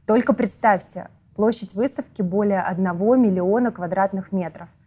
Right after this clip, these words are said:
И салоне примерно в пять-семь раз меньше.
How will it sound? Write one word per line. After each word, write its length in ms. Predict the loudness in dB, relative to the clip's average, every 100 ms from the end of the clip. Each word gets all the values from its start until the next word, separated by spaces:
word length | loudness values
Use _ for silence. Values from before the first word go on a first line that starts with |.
| _ _ _ _ _ _ _ 0
И 120 | 2
салоне 540 | 4 4 6 8 6 4
примерно 560 | 2 2 4 4 2
в 80 | 0
пять-семь 640 | 0 0 0 -4 0 2
раз 300 | 2 0 0
меньше. 400 | -4 -4 -8 -16